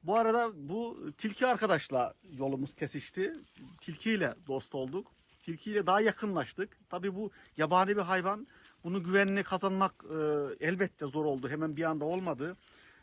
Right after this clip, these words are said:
Uzun zaman içerisinde bizden zarar gelmeyeceğini anladı ve, e, tilkinin güvenini kazandık.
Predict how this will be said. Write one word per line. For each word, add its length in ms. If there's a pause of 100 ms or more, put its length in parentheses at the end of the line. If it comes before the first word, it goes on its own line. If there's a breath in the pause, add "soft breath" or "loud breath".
(160 soft breath)
Uzun 200
zaman 240
içerisinde 600 (840 soft breath)
bizden 240
zarar 220
gelmeyeceğini 800 (160)
anladı 460
ve, 80
e, 480
tilkinin 420
güvenini 340
kazandık. 460